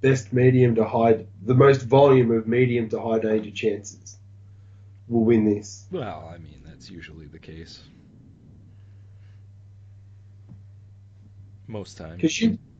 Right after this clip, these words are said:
Speaker 1: you'd back Murray over Rinne right now, wouldn't you?
Speaker 2: Yeah, there's very few I'd take over Murray, to be honest.
Speaker 1: Yeah.
Speaker 2: I mean, he's not the best, I'm not saying that.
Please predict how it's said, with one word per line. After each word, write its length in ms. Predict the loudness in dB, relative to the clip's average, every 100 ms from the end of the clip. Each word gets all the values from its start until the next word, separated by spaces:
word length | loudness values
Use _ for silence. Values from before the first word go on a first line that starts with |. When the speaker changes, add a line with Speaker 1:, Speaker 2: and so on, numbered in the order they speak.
| -20 0
Speaker 1:
you'd 260 | 2 2
back 280 | 4 2 2
Murray 400 | -2 0 2 2
over 260 | 2 0 -2
Rinne 480 | 0 0 0 -4 -4
right 100 | -4
now, 140 | -2
wouldn't 240 | -2 -2
you? 180 | -4 -8 -14 -20 -20 -20 -20 -20 -20 -20 -20 -20 -20 -20 -20 -20 -20 -20 -20 -20 -20 -20 -20 -20 -20 -20 -20 -20 -20
Speaker 2:
Yeah, 260 | -16 -10 -8
there's 200 | -8 -10
very 280 | -10 -10 -10
few 360 | -12 -10 -10 -10
I'd 200 | -12 -18 -20 -20 -20 -20 -20 -20 -20 -20 -20 -20 -20 -20 -20 -20 -20 -20 -20 -20
take 260 | -16 -14 -14
over 480 | -16 -14 -16 -18 -20 -20 -20
Murray, 380 | -18 -14 -14 -14 -20 -20 -20 -20
to 80 | -20
be 140 | -20
honest. 460 | -16 -16 -16 -16 -20 -20 -20 -20
Speaker 1:
Yeah. 60 | -10
Speaker 2:
I 20 |
mean, 200 | -10 -10
he's 220 | -12 -12
not 240 | -12 -14 -14 -20 -20 -20 -20 -20 -20 -20 -20 -18
the 80 | -16
best, 460 | -14 -14 -16 -18 -16
I'm 80 | -16
not 220 | -16 -18
saying 280 | -18 -18 -16
that. 220 | -16 -16